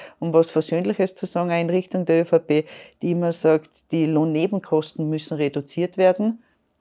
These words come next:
Ja, äh, diese Beiträge sind sogenannte Lohnnebenkosten. Und wer die abbauen möchte, der muss halt wirklich jetzt sagen,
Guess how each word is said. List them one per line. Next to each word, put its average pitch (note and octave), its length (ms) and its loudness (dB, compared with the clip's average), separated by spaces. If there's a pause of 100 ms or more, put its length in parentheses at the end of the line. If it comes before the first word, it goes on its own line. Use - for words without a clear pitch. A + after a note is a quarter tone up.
(400)
Ja, D#3 340 -2 (760)
äh, C#3+ 380 0 (960)
diese F3 240 -4
Beiträge D#3 560 0
sind F3+ 320 -6
sogenannte F#3 580 -4
Lohnnebenkosten. F3 960 -4
Und E3+ 140 -4
wer D#3 120 2
die G3 420 -4
abbauen D#3 520 0
möchte, F3+ 500 0 (520)
der D#3+ 80 2
muss D#3+ 240 -2
halt E3+ 180 -4
wirklich F3 520 -4
jetzt E3+ 240 -6
sagen, D3+ 420 -2